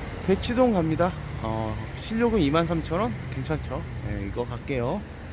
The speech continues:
현재 시간은 열두 시 구 분이고요. 여기 대치동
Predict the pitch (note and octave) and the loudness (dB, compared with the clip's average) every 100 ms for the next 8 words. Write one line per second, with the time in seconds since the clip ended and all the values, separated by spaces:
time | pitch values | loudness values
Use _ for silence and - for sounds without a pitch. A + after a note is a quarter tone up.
0 | - C3 F3 E3+ E3+ - E3+ E3+ E3+ A2 | -8 -4 -2 -2 -2 0 2 4 4 4
1 | A2+ C#3+ - - - A2+ A#2+ A2+ A#2+ G3+ | 2 -2 -6 -8 -8 -4 -4 -4 -4 -4
2 | D3 C#3 B2 A2+ B2 A#2+ - - - - | -4 -8 -8 -6 -8 -8 -16 -20 -20 -20
3 | - - - - - - - - - C#3 | -20 -20 -20 -20 -18 -10 -6 -6 -2 -2
4 | A2+ F#2 G#2 | 0 -2 -2